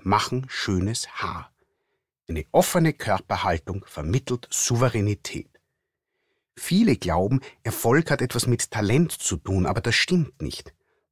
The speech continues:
Talent existiert nicht. Jeder kann werden, was er möchte. Egal wie erfolglos und arm man am Anfang sein mag. Jeder hat das Zeug dazu, alles zu tun.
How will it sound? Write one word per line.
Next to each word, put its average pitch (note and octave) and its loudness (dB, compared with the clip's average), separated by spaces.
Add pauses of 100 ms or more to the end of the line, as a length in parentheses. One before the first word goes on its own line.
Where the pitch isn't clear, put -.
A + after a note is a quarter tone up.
Talent G#2+ 2
existiert - -4
nicht. - -16 (540)
Jeder D#3+ 4
kann D#2 -4
werden, G#2 0
was F#2 -2
er E2+ -4
möchte. D#2 -6 (680)
Egal G#2+ 0
wie D3+ 4
erfolglos A#2 2
und G2 -2
arm B2+ 2
man A#2+ 2
am B2 0
Anfang D3 -2
sein - -6
mag. - -14 (720)
Jeder D3+ 2
hat - -8
das - -2
Zeug - -6
dazu, - -10 (200)
alles F#2+ 2
zu - -6
tun. D#2 -6